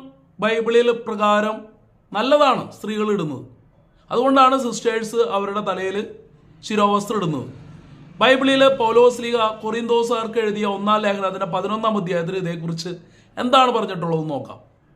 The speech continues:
പതിമൂന്നാം വാക്യം, "സ്ത്രീ തലമറയ്ക്കാതെ ദൈവത്തോട് പ്രാർത്ഥിക്കുന്നത് ഉചിതമാണോ എന്ന് നിങ്ങൾ തന്നെ തീരുമാനിക്കുവിൻ. നീണ്ട മുടി പുരുഷന്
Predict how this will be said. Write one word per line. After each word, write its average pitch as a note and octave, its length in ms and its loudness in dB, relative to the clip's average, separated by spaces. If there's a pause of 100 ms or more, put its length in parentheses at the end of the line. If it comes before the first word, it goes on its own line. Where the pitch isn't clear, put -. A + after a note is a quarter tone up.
(260)
പതിമൂന്നാം A#3+ 500 4
വാക്യം, D#3 280 0 (200)
"സ്ത്രീ C#4 220 -2 (180)
തലമറയ്ക്കാതെ A#3 760 4 (100)
ദൈവത്തോട് A3 520 0
പ്രാർത്ഥിക്കുന്നത് G3+ 720 -2 (100)
ഉചിതമാണോ G3+ 640 0
എന്ന് G3 200 -6
നിങ്ങൾ G#3 200 -4 (100)
തന്നെ G3 220 -2
തീരുമാനിക്കുവിൻ. C3 580 -6 (500)
നീണ്ട A3 260 2 (120)
മുടി A3 160 2 (560)
പുരുഷന് A3+ 380 2